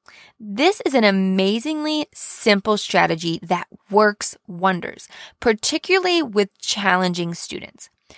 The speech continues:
So here's how it works. You want to identify who your challenging students are and commit to just talk to that student for two minutes a day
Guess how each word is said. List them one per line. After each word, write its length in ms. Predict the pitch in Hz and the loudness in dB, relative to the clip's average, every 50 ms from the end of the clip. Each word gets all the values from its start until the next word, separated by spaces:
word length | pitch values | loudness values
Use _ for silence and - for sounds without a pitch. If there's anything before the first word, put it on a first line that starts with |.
| - _ _ | -20 _ _
So 280 | - - 240 226 220 | 0 2 4 4 4
here's 280 | - 214 240 294 302 - | 2 0 0 0 0 2
how 140 | 254 202 - | 2 2 2
it 60 | - | 0
works. 300 | - - - - - - _ _ - - - - - _ _ | -4 -10 -12 -14 -14 -14 _ _ -20 -20 -20 -20 -20 _ _
You 180 | 208 214 233 | -4 -2 -2
want 280 | 220 214 233 233 - - | 2 4 4 4 4 0
to 180 | - - 359 381 | 0 2 4 4
identify 680 | 403 415 302 220 185 180 175 - 180 175 170 180 208 226 | 4 4 4 2 2 2 2 4 4 4 4 2 0 -2
who 200 | 202 185 190 170 | -4 -4 -4 -4
your 200 | 170 185 233 277 | -2 -2 -2 -2
challenging 580 | - - - 196 180 180 180 190 208 262 277 262 | -2 -2 0 0 0 2 0 -2 -4 -6 -8 -8
students 420 | - - 165 160 190 247 262 - | -8 -8 -6 -6 -6 -6 -2 0
are 380 | 185 151 151 156 - - - - _ _ _ - - - - - - _ _ - | 2 2 4 2 2 0 -4 -6 _ _ _ -20 -20 -20 -20 -20 -20 _ _ 0
and 280 | 240 240 240 226 - | 2 2 2 0 -4
commit 520 | - - - 247 240 247 269 320 392 415 - _ _ _ - | -6 -6 -4 -4 -2 2 2 2 2 2 -2 _ _ _ -4
to 240 | - 339 330 339 | 0 0 0 0
just 300 | - - 349 370 - - | 2 0 0 0 0 0
talk 260 | - 381 440 523 - - | 2 2 2 2 2 -4
to 100 | 311 233 | 0 2
that 200 | 220 196 - - | 2 2 2 -2
student 380 | - - 175 - - - - _ _ _ | -6 -6 -6 -6 -6 -8 -10 _ _ _
for 320 | - - - 240 220 208 196 | -20 -4 0 2 4 4 2
two 300 | - - - - 214 190 | 0 -4 -4 -4 -2 -4
minutes 280 | 202 233 311 320 - 359 | -2 -2 -4 -2 -2 0
a 40 | 302 | 4
day 380 | 233 185 180 180 202 247 285 | 4 6 6 4 2 -2 -6